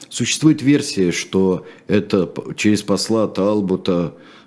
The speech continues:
а, подтолкнули к, а, г-, г-, греков, а, к военному перевороту. В какой-то степени намекнули, что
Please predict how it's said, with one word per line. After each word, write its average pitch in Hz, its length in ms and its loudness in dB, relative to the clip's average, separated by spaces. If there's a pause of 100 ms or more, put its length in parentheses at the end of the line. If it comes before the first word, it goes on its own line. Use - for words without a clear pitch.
а, 78 320 0
подтолкнули 92 1300 2
к, - 140 -12
а, 80 720 0 (540)
г-, 76 300 -2
г-, 78 240 0
греков, 92 680 2
а, 80 200 0
к 82 180 -4
военному 85 640 2
перевороту. 82 760 -2 (1400)
В - 140 -14
какой-то 151 680 4
степени 120 1200 2 (240)
намекнули, 113 640 4
что 101 400 0